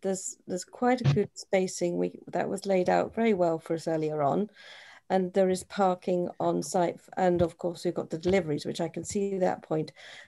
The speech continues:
But then I've just, we've just had another look at Chris French's photographs, was absolutely clear to all of the members that there is a line of trees alongside the fence between these properties and,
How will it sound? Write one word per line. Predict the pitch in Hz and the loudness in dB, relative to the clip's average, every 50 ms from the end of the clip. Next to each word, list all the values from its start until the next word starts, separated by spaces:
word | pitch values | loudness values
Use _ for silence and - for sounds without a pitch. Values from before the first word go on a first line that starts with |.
| _ | _
But | - 233 | 0 6
then | 233 254 240 233 - - | 6 6 6 4 2 0
I've | 226 220 - | -2 -2 2
just, | 262 262 226 - - - | 0 0 0 0 -2 0
we've | 226 214 - | 0 0 2
just | 262 262 240 - | 2 0 0 0
had | - 226 202 - | 0 0 2 2
another | 190 185 202 214 208 208 190 | 2 2 2 2 2 2 2
look | 180 180 175 - - | 4 4 2 2 2
at | 160 160 - - - | -2 -2 -4 -6 -16
Chris | - - 185 - - | -10 -8 -8 -8 -8
French's | - - 196 180 - - - - - - - - _ - - 175 170 - | -4 0 0 0 0 -2 -12 -20 -20 -20 -20 -20 _ -12 -12 -12 -10 -6
photographs, | - 254 269 262 - 185 170 165 160 - - - | -4 -4 -4 -2 0 0 0 0 0 -4 -4 -4
was | 180 170 - _ - | -4 -4 -4 _ -2
absolutely | - - - - - - 190 175 - 156 151 - | -2 -2 -2 -4 -6 -8 -8 -6 -6 -8 -8 -10
clear | - - 233 233 247 214 175 156 156 147 - - | -10 -4 0 2 2 4 4 2 2 0 -4 -4
to | - 170 160 | -4 -2 -2
all | 151 - 190 180 | 0 2 2 2
of | 170 165 | 2 0
the | - 175 | -2 -2
members | 190 233 269 269 247 214 165 160 160 - - - - - - - _ - | 2 2 2 2 2 2 0 -2 -2 -6 -16 -20 -20 -20 -20 -14 _ -2
that | - - | -2 2
there | 208 208 202 226 | 4 4 6 8
is | 269 277 - 262 | 6 6 6 4
a | |
line | 226 220 214 214 208 220 226 233 220 | 4 4 4 4 4 6 6 6 4
of | 196 180 - | 4 0 -4
trees | - - - 262 247 202 147 135 - - - - - - _ _ _ - - - _ _ _ - | -8 0 2 4 4 4 2 0 -4 -8 -10 -12 -12 -14 _ _ _ -20 -20 -20 _ _ _ -2
alongside | 190 196 208 208 202 196 190 185 - - 190 185 180 180 - | 2 6 6 8 8 6 4 2 2 2 2 4 4 2 2
the | 202 | -2
fence | 190 - - 294 277 208 170 - - - - - - - _ _ _ _ _ _ _ _ _ _ _ _ _ - | -6 -2 0 2 4 4 2 0 -2 -6 -10 -12 -14 -18 _ _ _ _ _ _ _ _ _ _ _ _ _ 0
between | 208 202 - - - 254 254 262 254 | 0 0 0 0 4 6 6 6 6
these | 233 208 190 - | 4 2 0 -2
properties | - - - 180 175 - - - 175 170 - | -6 -2 -2 -2 -2 -2 -4 -2 -2 0 0
and, | 190 175 170 | 0 -2 -2